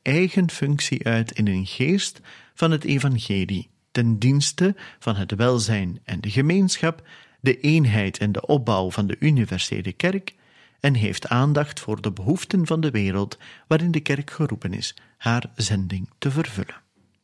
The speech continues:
De pastorale aard van de activiteiten van de curie is het volgende ondertiteltje. Artikel twee.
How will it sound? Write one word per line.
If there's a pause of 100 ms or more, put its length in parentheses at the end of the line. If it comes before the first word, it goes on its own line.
(2250)
De (320)
pastorale
aard
van (140)
de
activiteiten
van
de
curie
is
het
volgende (140)
ondertiteltje. (2500)
Artikel
twee.